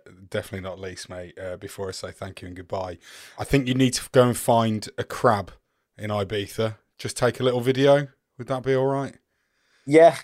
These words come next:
Speaker 2: um, well, I'll probably send the Sowers isn't coming. Uh, he's decided he's, he's not coming, so, uh, I'll be sending a video over crab if I find one to Sowers. Um, I'm gonna put Mark Leonard in that category now as well, so I might just send him Mark.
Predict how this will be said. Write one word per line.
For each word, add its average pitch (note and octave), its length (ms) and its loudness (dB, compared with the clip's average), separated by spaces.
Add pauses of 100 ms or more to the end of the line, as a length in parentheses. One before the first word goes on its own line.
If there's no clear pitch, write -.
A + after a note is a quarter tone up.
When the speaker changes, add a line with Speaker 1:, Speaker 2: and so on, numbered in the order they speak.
(120)
Speaker 2:
um, C#3+ 500 4 (760)
well, C3+ 260 2
I'll C#3 260 4
probably C3+ 280 4
send B2 300 0
the A#2+ 60 -8
Sowers A#2+ 500 0
isn't A#2 220 0
coming. B2 380 2 (260)
Uh, G#2+ 280 -2
he's G#2 260 -2
decided G2 640 4
he's, F#2+ 140 -4
he's F#2 260 -4
not F#2+ 160 0
coming, G2 380 0
so, F2+ 360 6 (600)
uh, F#2+ 160 4
I'll G2+ 140 6
be A2 120 -2
sending F#2+ 320 4
a F#2 60 2
video F2+ 300 4
over F2+ 220 4
crab - 540 2
if - 140 -10
I F2+ 40 -10
find F2 360 2
one F2 140 -4
to F2 120 -12
Sowers. F2+ 580 0
Um, E2+ 520 0 (480)
I'm A2+ 80 8
gonna A#2 100 8
put - 240 2
Mark G#2 320 4
Leonard G#2 340 2
in G#2+ 100 -2
that G2+ 140 -4
category - 420 -2
now F#2+ 160 4
as F#2+ 120 -4
well, F#2 240 6
so - 180 4
I G2 40 2
might F#2+ 180 0
just - 200 -4
send G2 200 4
him F#2+ 80 0
Mark. F#2 340 0